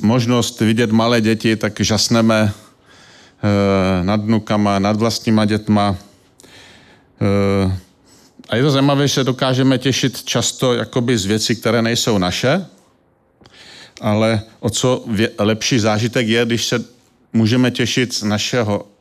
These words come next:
vlastnictví, co je naše, třeba z našeho vlastního auta,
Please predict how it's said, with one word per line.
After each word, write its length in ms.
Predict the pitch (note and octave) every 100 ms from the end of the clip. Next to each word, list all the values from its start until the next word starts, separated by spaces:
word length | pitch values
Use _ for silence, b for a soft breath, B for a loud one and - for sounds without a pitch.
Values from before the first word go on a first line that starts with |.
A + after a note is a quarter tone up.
| _ _
vlastnictví, 640 | G#2+ G2+ - A2 - F#2
co 120 | - A2
je 60 |
naše, 320 | G#2 A2 F#2+ E2+ B B
třeba 180 | - F2+
z 60 |
našeho 460 | F#2 A2+ - G2+ G2
vlastního 640 | F#2 F#2+ - - G2+ F#2+
auta, 460 | G2 G2 F#2 F2